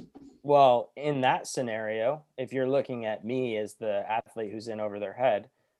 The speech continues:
you'd tone things down a bit. You'd, you'd find a way to maybe shorten the ride if you're gonna try to ride with your buddies. Maybe they're riding a hundred twenty miles. Maybe you just ride ninety with them. Those extra thirty miles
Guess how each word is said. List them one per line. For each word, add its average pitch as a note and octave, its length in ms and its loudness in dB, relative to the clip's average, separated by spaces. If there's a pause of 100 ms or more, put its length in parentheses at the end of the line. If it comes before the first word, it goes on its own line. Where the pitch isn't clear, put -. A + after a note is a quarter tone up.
(960)
you'd D#3 220 0
tone G3 260 6
things F3 320 2
down E3 260 4
a E3+ 60 4
bit. A#2+ 300 4
You'd, B2 200 -4
you'd A#2+ 200 -8
find C#3 320 0
a C3 80 4
way B2 160 4
to A#2+ 100 0
maybe A2+ 260 -6
shorten C3+ 460 -4
the A#2+ 100 -2
ride A2 300 -2
if A#2 140 -8
you're A2 120 -8
gonna A2+ 200 -8
try G#2+ 240 -4
to G#2+ 80 -4
ride G#2+ 220 -4
with G#2 180 -14
your G#2 80 -10
buddies. A2 360 -6
Maybe A2 360 -8
they're G#2+ 180 -4
riding G#2 300 -2
a G#2 40 -8
hundred G#2+ 300 -12
twenty A#2 260 -8
miles. G2+ 460 -6
Maybe A2+ 260 -10
you A2 140 -8
just G#2 180 -12
ride G2+ 240 -2
ninety G#2+ 380 -6
with F2 240 -20
them. F2 140 -12 (100)
Those G2+ 220 -10
extra G2+ 280 -10
thirty G#2 300 -8
miles G2+ 640 -6